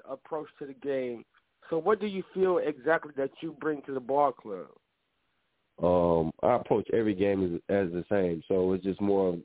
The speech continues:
Speaker 2: uh, within a role of each game, it, I might, might be more of a defensive asset than a scoring asset. In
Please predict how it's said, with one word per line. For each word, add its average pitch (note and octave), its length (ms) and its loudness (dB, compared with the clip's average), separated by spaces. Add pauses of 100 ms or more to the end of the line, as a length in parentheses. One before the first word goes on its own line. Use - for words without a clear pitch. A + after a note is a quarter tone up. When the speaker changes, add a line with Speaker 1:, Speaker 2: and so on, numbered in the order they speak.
(120)
Speaker 2:
uh, E2+ 220 2
within F#2+ 320 0
a G2 60 2
role G#2+ 580 0
of F#2+ 180 -4
each G#2+ 280 -8
game, G2+ 540 0 (100)
it, F2+ 200 -2 (800)
I F2 80 4
might, G2 320 2 (480)
might G#2 320 2
be G#2 120 4
more G#2 200 4
of F#2+ 80 2
a F#2+ 40 2
defensive A2 520 0
asset G#2+ 420 2
than F#2+ 160 2
a F2+ 100 2
scoring A#2 320 2
asset. G2 500 0 (120)
In F#2 100 -4